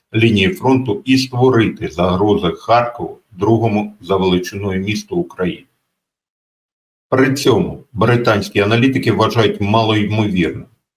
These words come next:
що Росія наростила достатню бойову міць, щоб захопити місто без залучення своїх додаткових сил в цей регіон. Тобто варто говорити про те, що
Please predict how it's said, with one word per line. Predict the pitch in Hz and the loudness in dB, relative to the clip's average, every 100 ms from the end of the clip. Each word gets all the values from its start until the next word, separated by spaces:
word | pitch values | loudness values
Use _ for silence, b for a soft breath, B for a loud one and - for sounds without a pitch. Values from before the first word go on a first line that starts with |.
| _ _ _ | _ _ _
що | 127 | 2
Росія | 117 113 - 131 113 | 4 4 2 2 2
наростила | 98 107 127 123 120 - - 110 85 80 | 2 2 2 2 0 -2 0 2 2 0
достатню | - 101 - 98 87 87 | 0 0 0 -2 0 -2
бойову | 90 92 87 90 | 0 2 2 2
міць, | 95 127 131 | 2 2 0
щоб | - - 87 | -4 -6 -4
захопити | 92 - - 98 - 98 | -2 -2 -4 -6 -4 -2
місто | 104 123 - 101 | 0 -2 -2 -4
без | - 117 107 - | 0 0 0 0
залучення | 98 92 110 110 98 92 | 0 0 0 -2 -4 -4
своїх | 90 98 98 90 | -4 -4 -4 -2
додаткових | 87 90 - 101 90 | -2 -4 -4 -2 -2
сил | - 117 | -2 -4
в | 101 - | -4 -4
цей | 95 98 | -2 0
регіон. | 90 90 85 80 - _ _ _ _ _ _ _ _ _ _ _ | -2 -2 -4 -6 -16 _ _ _ _ _ _ _ _ _ _ _
Тобто | 120 - 104 95 90 - _ - | -2 0 2 2 2 -4 _ -2
варто | 107 113 113 | 0 2 2
говорити | 104 104 104 104 | 2 2 0 0
про | - 104 | 0 0
те, | - 131 | 2 0
що | 123 - 101 95 | 0 -2 0 0